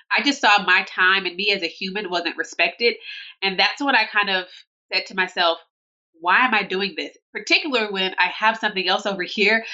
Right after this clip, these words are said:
that's doing really well that I actually enjoy. And it, I think it was that really bad experience that helped me to see I have this good thing over here.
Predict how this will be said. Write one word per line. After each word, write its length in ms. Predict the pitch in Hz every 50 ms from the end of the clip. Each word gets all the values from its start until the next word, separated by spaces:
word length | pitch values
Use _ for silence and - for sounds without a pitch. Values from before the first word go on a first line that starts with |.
| - -
that's 140 | 202 202 190
doing 240 | 214 220 214 202 175
really 200 | 185 208 214 240
well 220 | 202 196 190 202 214
that 100 | 185 175
I 80 | 160 - - -
actually 540 | 180 190 190 - - 247 220 208 202 190
enjoy. 560 | 180 170 151 180 175 175 180 196 220 254 254 - - - - - -
And 100 | - 220
it, 140 | 233 233 -
I 40 | 196
think 180 | - 285 339 -
it 80 | 339
was 220 | 254 233 208 190 175
that 320 | 202 196 190 185 - - - _ -
really 500 | 165 190 208 214 208 208 196 196 - _ _ -
bad 260 | 175 170 170 190 214
experience 680 | 214 - - - - 233 220 220 220 220 220 220 220 - _ _ _ _ _ _ _ _ -
that 300 | 208 190 190 185 - - - - - -
helped 220 | - 226 226 - 190
me 140 | 202 202 180
to 100 | 175 -
see 480 | - - - 220 208 196 190 170 - -
I 60 | 175
have 220 | 170 190 202 208 185
this 120 | 185 -
good 180 | - - - -
thing 180 | 180 175 175
over 160 | 170 165 170 175
here. 540 | 165 - - 196 185 175 165 160 160 160